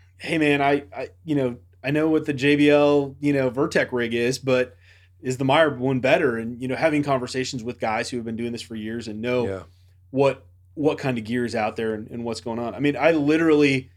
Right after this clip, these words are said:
Speaker 1: especially for people who are just getting into the music industry now, this was when digital consoles became a thing.
Speaker 2: Yeah.
Speaker 1: You know, it was,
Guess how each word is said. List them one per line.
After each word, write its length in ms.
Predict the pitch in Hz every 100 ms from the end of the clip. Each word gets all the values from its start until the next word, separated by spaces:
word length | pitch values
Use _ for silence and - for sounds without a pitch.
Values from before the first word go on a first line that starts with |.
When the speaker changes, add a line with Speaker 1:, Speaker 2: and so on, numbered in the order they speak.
| _ _ _ _ _ _
Speaker 1:
especially 380 | 139 139 208 202
for 100 | 147
people 260 | 143 180 143
who 80 | 143
are 100 | 123
just 240 | 135 147
getting 160 | 147 131
into 100 | 120
the 60 |
music 200 | 123 123
industry 280 | 123 107 113
now, 320 | 113 127 123 - _ _ _ _ _ _
this 200 | 135 180
was 140 | 175 139
when 500 | 139 139 131 127 131 -
digital 360 | 131 151 147 131
consoles 500 | - 135 135 123 113
became 320 | 113 - 107
a 40 |
thing. 500 | - - 123 123 82 - _
Speaker 2:
Yeah. 160 | 110 104
Speaker 1:
You 60 | 123
know, 240 | 113 110 - - - _ _ -
it 140 | 139
was, 500 | 139 165 156 139 131